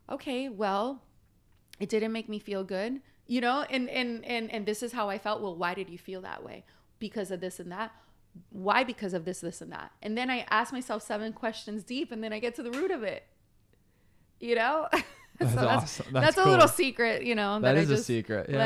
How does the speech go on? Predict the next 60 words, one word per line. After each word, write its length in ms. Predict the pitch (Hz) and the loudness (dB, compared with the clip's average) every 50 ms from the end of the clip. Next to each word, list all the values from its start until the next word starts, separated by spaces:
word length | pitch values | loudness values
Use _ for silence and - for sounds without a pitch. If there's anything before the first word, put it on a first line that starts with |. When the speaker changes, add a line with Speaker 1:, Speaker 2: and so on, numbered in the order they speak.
| 220 214 | 6 4
Speaker 2:
yeah. 120 | 208 214 | 4 2
Speaker 1:
out 100 | 208 202 | 0 -2
the 60 | 208 | -4
bag. 520 | 202 185 202 185 185 185 196 214 254 254 - - | -6 -4 -4 -4 -4 -4 -4 -4 -4 -6 -6 -8
<laughs> 240 | - - 415 403 - | -6 -4 0 4 6
Speaker 2:
Yeah, 200 | - 147 147 127 | 6 8 8 8
let, 260 | 120 123 131 120 120 | 8 6 6 6 6
that 100 | 127 135 | 6 8
Speaker 1:
But 120 | 156 165 143 | 8 8 8
Speaker 2:
was 80 | 135 | 6
a, 80 | - - | 4 6
Speaker 1:
try 120 | 294 320 370 | 8 10 10
Speaker 2:
that 80 | - 170 | 10 10
was 80 | 156 | 10
Speaker 1:
it. 100 | 147 135 | 8 6
Speaker 2:
a 80 | - - | 6 6
nugget. 500 | 127 131 151 175 156 139 113 - - - 165 143 - - | 6 6 6 6 6 6 4 4 2 -4 -12 -16 -14 -10
Speaker 1:
And 180 | - 254 277 269 | -8 -6 -6 -4
try 320 | - 285 330 285 339 453 440 | -2 0 2 4 4 4 2
it, 300 | 294 226 214 - - - | 2 2 0 -2 -4 -6
you 180 | - 254 254 233 | -6 -6 -4 -2
know? 360 | 240 240 262 311 381 403 381 - | -2 -2 -2 -2 -4 -6 -4 2
Speaker 2:
But 120 | - 147 - | 4 6 6
you, 60 | 180 | 6
Speaker 1:
And 80 | 180 - | 4 4
Speaker 2:
you 180 | 165 170 170 160 | 4 2 2 4
mentioned 420 | 156 160 165 165 - 165 151 139 | 4 4 4 4 2 0 2 4
that 160 | 143 135 123 117 | 4 4 4 2
you 120 | 131 123 | 0 -2
keep 240 | - - - 143 131 | -2 -2 -2 2 4
asking 340 | 131 127 127 123 - 123 117 | 4 4 4 2 0 -2 -4
the 60 | 113 | -2
question 540 | - - 131 127 135 - - 113 90 85 101 | 2 4 4 6 4 4 0 -6 -6 -6 -4
to 80 | - | -4
yourself, 420 | - - - - - - - - - | -6 -6 -4 -4 -4 -4 -4 -6 -8
like, 140 | 95 - | -8 -4
"But 160 | - 104 80 104 | -4 -2 0 0
why 220 | 104 98 98 95 | 2 2 2 2
this? 200 | 104 104 104 - | 0 0 -2 -2
Why?" 120 | - 90 95 | -2 -2 -2
You 160 | 117 117 - | -2 -2 0
almost 180 | - 120 120 302 | 0 2 2 2
Speaker 1:
Yeah, 60 | 285 | 2
Speaker 2:
keep 80 | - | 2
Speaker 1:
but, 100 | 262 247 | 2 0
Speaker 2:
saying, 120 | 170 113 104 | 0 0 0
Speaker 1:
but 40 | 107 | 2
Speaker 2:
"Why, 200 | 113 107 110 113 | 2 4 4 4
why, 220 | 107 107 107 107 104 | 4 4 4 4 4
why, 320 | 98 107 110 107 101 95 | 4 4 4 4 4 2
why?" 200 | 95 101 104 104 | 2 2 2 4
Speaker 1:
No, 60 | 101 | 2
Speaker 2:
until 160 | - - - 107 | 2 0 0 -2
you 60 | 101 | -2
Speaker 1:
but 40 | 104 | -2
Speaker 2:
get 120 | 107 107 | -2 -2
to 80 | - 123 | -2 0
the 60 | - | 0
Speaker 1:
because 120 | 247 233 95 | 0 0 -2
Speaker 2:
root. 180 | 87 - - | -6 -6 -8